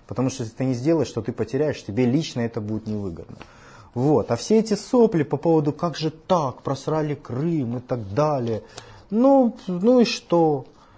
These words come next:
Э, русские тоже много чего просирали в свое время. Это чисто политика. Пока, э, тут пацаны в Киеве дербанили власть,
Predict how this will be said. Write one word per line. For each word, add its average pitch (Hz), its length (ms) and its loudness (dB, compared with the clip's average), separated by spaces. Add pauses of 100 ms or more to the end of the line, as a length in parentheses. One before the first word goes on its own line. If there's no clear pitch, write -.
(220)
Э, 113 380 -2 (320)
русские 202 480 2
тоже 175 320 2
много 143 280 0
чего 139 240 0
просирали 120 760 0
в 110 40 -6
свое 110 300 -2
время. 107 240 -2
Это 160 220 2
чисто - 440 0
политика. 190 800 0 (420)
Пока, 139 1040 8
э, - 200 -20 (300)
тут 151 220 -2
пацаны 170 600 4
в - 120 -8
Киеве 156 360 2
дербанили 139 640 6
власть, 160 600 4